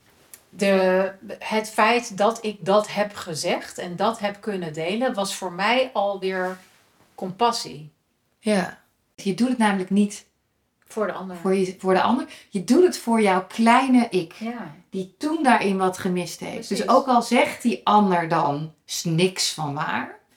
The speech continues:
Speaker 2: Hè, of het klopt niet.
Speaker 1: Ja,
Speaker 2: Jij
Speaker 1: daarom
Speaker 2: zegt, "Nee, ik ga nu daarvoor staan en dit is hoe ik het ervaren heb." Punt. En dan is het dat, dat is eigenlijk het belangrijkste
Speaker 1: Ja.
Speaker 2: in het hele stuk.
Speaker 1: Ja, ja.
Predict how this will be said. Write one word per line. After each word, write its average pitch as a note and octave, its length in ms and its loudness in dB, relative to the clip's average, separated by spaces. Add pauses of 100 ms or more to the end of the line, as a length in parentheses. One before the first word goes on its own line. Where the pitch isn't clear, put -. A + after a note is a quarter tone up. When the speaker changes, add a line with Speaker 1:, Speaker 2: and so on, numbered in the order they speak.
(600)
Speaker 2:
Hè, A3 240 0
of - 160 -2
het - 120 -18
klopt A3 320 0
niet. - 440 2 (240)
Speaker 1:
Ja, F3+ 240 -4
Speaker 2:
Jij A3+ 220 6
Speaker 1:
daarom C4 260 2
Speaker 2:
zegt, A3 180 -6
"Nee, G3+ 600 4
ik C#4 200 -2
ga A#3+ 140 0
nu F#3+ 220 4
daarvoor E3 340 -2
staan A#3+ 420 0
en F#3 180 -2
dit B3+ 220 4
is A3 120 0
hoe G3 160 6
ik G3 100 2
het G#3 140 -4
ervaren A#3 600 0
heb." D4 280 -4 (280)
Punt. C#4 340 2 (100)
En B3 160 6
dan D4 220 4
is - 120 -4
het - 100 -12
dat, C4 360 -2
dat B3 180 4
is - 60 -4
eigenlijk F4+ 340 0
het F3+ 120 -4
belangrijkste F#3+ 840 -2 (280)
Speaker 1:
Ja. G3+ 140 0
Speaker 2:
in G3 80 4
het E3+ 120 -2
hele D#3+ 260 -4
stuk. - 360 -8
Speaker 1:
Ja, G3+ 140 0
ja. F3 260 -2